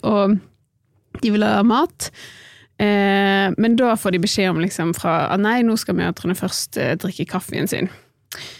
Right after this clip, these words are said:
Og så beskriver hun hvordan hun mener, eh, eh, ja, hva, hva det gjør med ungen å bli oppdratt på denne måten da. For medan barnen venter på at de vok-,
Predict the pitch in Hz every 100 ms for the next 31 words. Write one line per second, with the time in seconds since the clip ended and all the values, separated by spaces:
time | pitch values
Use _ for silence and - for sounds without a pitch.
0 | - _ - 202 - 220 220 - 240 202
1 | 170 185 214 196 180 175 190 196 190 180
2 | 185 185 185 - - - - _ - -
3 | 98 101 - 196 - _ _ _ _ _
4 | _ _ _ _ - - - 95 - 208
5 | - 233 185 175 - 208 208 208 185 175
6 | - 208 202 - - - _ - 202 208
7 | 196 185 - - - 185 - 165 165 170
8 | 185 - - 190 - _ _ _ _ _
9 | _ _ _ _ - - - - - _
10 | _ _ - 226 240 254 247 247 294 262
11 | 202 202 202 214 - 247 202 202 196 226